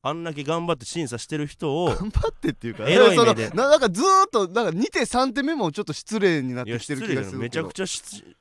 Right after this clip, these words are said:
Speaker 1: 真剣に審査してくれてる人やん。
Speaker 2: いや、まあ、そらそうよ。
Speaker 1: そう、そういう人を、な、一生懸命そうやって見てくれてる人を、そういう目で見るこいつよりかは、俺の方がす-、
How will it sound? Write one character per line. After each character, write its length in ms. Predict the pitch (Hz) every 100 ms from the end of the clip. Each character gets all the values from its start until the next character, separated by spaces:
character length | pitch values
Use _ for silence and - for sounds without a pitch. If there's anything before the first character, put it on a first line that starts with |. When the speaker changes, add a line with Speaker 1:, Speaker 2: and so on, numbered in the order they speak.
| _
Speaker 1:
真 320 | - 247 269
剣 180 | 226 262
に 80 | 233
審 200 | 151 143
査 80 | 95
し 100 | -
て 80 | 113
く 80 |
れ 80 | 117
て 100 | 104
る 60 | 113
人 160 | -
や 60 | 80
ん。 420 | _ _ _ -
Speaker 2:
い 20 |
や、 80 | 165
ま 120 | 180
あ、 20 | 160
そ 100 | 233
ら 80 |
そ 200 | - 254
う 20 | 123
よ。 80 |
Speaker 1:
そ 100 | 123 95
う、 40 |
そ 200 | - 202
う 60 | 233
い 140 | 226
う 20 |
人 300 | - - 151
を、 320 | 190 185 101 - -
な、 160 | 107 143
一 140 | 139
生 140 | 147
懸 180 | 135 131
命 180 | 120 104
そ 160 | - 135
う 20 |
や 60 |
っ 40 | 123
て 120 | 104
見 140 | 123
て 100 | 139
く 80 | 135
れ 100 | 151
て 80 | 151
る 80 | 156
人 200 | - 165
を、 240 | 196 127 - _ _ _
そ 180 | - 139
う 60 | 139
い 60 |
う 40 | 120
目 140 | 113
で 100 | 123
見 140 | 107
る 80 | 107
こ 200 | - 117
い 60 | 117
つ 220 | - 139
よ 100 | 123
り 140 | 117
か 140 | - 131
は、 200 | 143 104
俺 200 | 117 123
の 100 | 120
方 60 | 104
が 100 | 98
す-、 160 | -